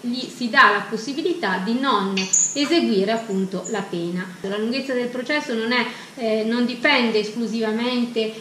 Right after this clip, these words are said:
eh, dipende da una serie di fattori. Primo fra tutti la assoluta mancanza delle, eh, dei mezzi necessari per amministrare la giustizia in tempi, eh, brevi.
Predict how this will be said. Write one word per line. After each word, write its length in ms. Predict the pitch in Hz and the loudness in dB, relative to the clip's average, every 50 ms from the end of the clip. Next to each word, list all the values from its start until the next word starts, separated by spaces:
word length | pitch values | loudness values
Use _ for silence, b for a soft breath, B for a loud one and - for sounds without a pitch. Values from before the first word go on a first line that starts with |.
| B B | B B
eh, 140 | - 240 226 | -4 -2 2
dipende 500 | 254 277 269 - 320 320 339 339 294 277 | 2 2 4 4 4 6 6 6 6 4
da 80 | 254 240 | 4 2
una 120 | 226 226 | 2 0
serie 260 | 220 220 262 240 233 220 | 0 0 2 2 2 0
di 100 | 220 208 | 0 -2
fattori. 540 | - 208 190 - - 202 185 175 175 185 185 | -4 -6 -6 -4 -4 -4 -2 -2 -2 -4 -4
Primo 300 | - 277 285 277 269 247 | -2 0 0 0 0 0
fra 160 | - - 285 277 | 0 -2 -2 -2
tutti 640 | - 302 302 320 311 - - - 311 320 - - 233 | 0 0 0 0 0 0 0 2 2 2 2 2 2
la 300 | 226 240 226 214 208 214 | 6 6 6 6 6 4
assoluta 640 | 240 240 233 - - 277 277 277 262 214 - 226 | 0 -2 -2 -2 -2 0 2 2 0 0 0 -2
mancanza 840 | 202 196 220 233 240 240 233 - 262 226 196 190 190 185 - - 202 185 190 190 190 | -2 0 0 0 0 0 2 2 2 4 4 2 0 -2 -2 -4 -4 -4 -4 -4 -2
delle, 720 | 196 269 254 220 214 208 208 208 196 196 190 196 185 - | 0 2 4 4 4 2 0 -4 -4 -2 -2 -4 -4 -6
eh, 360 | 233 214 196 190 185 185 185 185 B B B B | -6 -6 -4 -4 -4 -4 -4 -6 B B B B
dei 220 | - 220 269 269 | -4 -2 0 2
mezzi 480 | 269 277 302 277 240 208 180 160 202 202 | 4 6 6 6 6 4 2 0 -2 0
necessari 800 | 220 247 247 - - 214 214 - - 247 220 226 226 226 254 285 277 | 0 -2 -2 -2 -2 -4 -4 0 2 2 4 4 4 4 2 0 0
per 460 | - 294 269 233 208 196 196 220 - - | 0 2 2 2 2 2 0 -4 -2 0
amministrare 840 | 233 262 285 277 254 240 226 214 214 - - 262 247 233 220 214 | 2 2 4 4 2 2 0 0 -2 -2 0 2 4 4 4 2
la 140 | 196 196 202 | 2 0 -2
giustizia 680 | 185 220 214 - - 277 285 294 285 - - 311 302 - - | -4 -4 -8 -6 -4 -2 -2 -2 -2 -4 -2 -2 -2 -2 0
in 220 | 302 277 285 269 | 0 -2 -2 0
tempi, 540 | - 240 214 214 214 202 196 - 214 208 - - | 0 0 0 0 0 -2 -4 -4 -6 -6 -4 -4
eh, 420 | 220 214 202 190 185 190 190 185 | -2 -2 0 0 2 0 0 0
brevi. 640 | 165 196 196 185 160 156 156 160 170 B B B | 0 2 2 2 2 0 -2 -4 -6 B B B